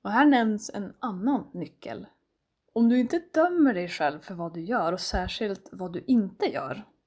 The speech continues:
skulle det kunna öppna upp ett mycket större register och möjlighet för att hamna i kontakt med vad ditt naturliga mästeri och uttryck leder dig till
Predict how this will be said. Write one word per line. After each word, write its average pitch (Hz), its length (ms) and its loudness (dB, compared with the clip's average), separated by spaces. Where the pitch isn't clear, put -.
skulle 247 480 0
det 202 160 4
kunna 185 260 -4
öppna 175 240 -6
upp 170 140 -8
ett 175 160 -8
mycket 254 560 4
större 185 320 0
register 180 640 -4
och 175 120 -6
möjlighet 190 480 -4
för 180 60 -6
att 175 100 -10
hamna 190 460 -2
i 285 60 4
kontakt - 640 -4
med 190 220 -8
vad 175 200 -4
ditt 160 160 -8
naturliga 170 480 -8
mästeri 170 500 -6
och - 60 -6
uttryck 165 600 -6
leder 196 480 0
dig 151 180 -8
till 160 380 -10